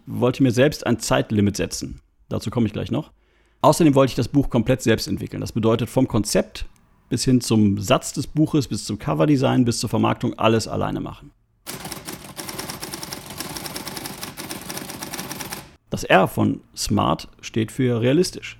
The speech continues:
Dein Ziel sollte realistisch sein. Und hier muss ich kurz innehalten.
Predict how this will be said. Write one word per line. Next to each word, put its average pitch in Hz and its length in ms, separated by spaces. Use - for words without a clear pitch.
Dein 117 160
Ziel 180 240
sollte 139 280
realistisch 131 420
sein. 135 260
Und 113 440
hier 131 180
muss 127 160
ich 117 100
kurz 123 160
innehalten. 131 440